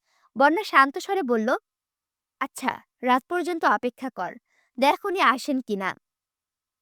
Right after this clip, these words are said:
ফোন বন্ধ জেনেও মেঘ একের পর এক কল দিয়েই যাচ্ছে। রাত নটার দিকে তানভীর মেঘকে কল দিল। মেঘ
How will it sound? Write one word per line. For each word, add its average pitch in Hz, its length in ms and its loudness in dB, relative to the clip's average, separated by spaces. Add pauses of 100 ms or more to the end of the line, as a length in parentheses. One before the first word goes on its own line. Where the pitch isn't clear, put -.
(300)
ফোন 392 300 0
বন্ধ 262 280 4
জেনেও 359 340 -2
মেঘ 311 260 0
একের 311 420 -2
পর 330 160 0
এক 330 180 0
কল 269 220 2
দিয়েই 220 280 2
যাচ্ছে। 208 480 -8 (380)
রাত 302 220 2
নটার 311 420 2
দিকে 302 260 -4
তানভীর 285 480 2
মেঘকে 254 360 -4
কল 202 260 0
দিল। 202 280 -2 (480)
মেঘ 302 180 0